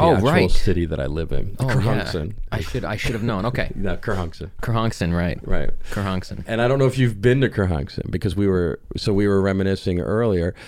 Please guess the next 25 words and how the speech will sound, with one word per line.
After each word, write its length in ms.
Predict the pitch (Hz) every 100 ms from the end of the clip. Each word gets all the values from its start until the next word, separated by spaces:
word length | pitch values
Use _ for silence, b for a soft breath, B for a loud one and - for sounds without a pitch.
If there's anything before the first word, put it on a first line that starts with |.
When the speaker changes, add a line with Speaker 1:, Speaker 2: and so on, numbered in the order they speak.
| B B -
Speaker 2:
and 260 | 101 92
you 260 | 78 101 101
have 100 | 82
been 160 | 95 85
to 240 | 76 151
Accord, 340 | 196 82 50 - - _ -
because 400 | - - 82 78
you 120 | 78
stayed 520 | 76 - 87 85 82 -
at 260 | - 85 -
my, 320 | 82 80 80 82 _ _ _ _ _
the 80 | 92
first 260 | - 110 -
time 180 | 107 101
I 80 | 95
met 200 | 95 80
you, 140 | 95
you 180 | 92 95
stayed 300 | - 87 87
at 80 | 80
my 160 | 90
parents' 400 | - 85 82 85
house 340 | - 76 85 -
in 80 | 80
Accord. 460 | 85 - - -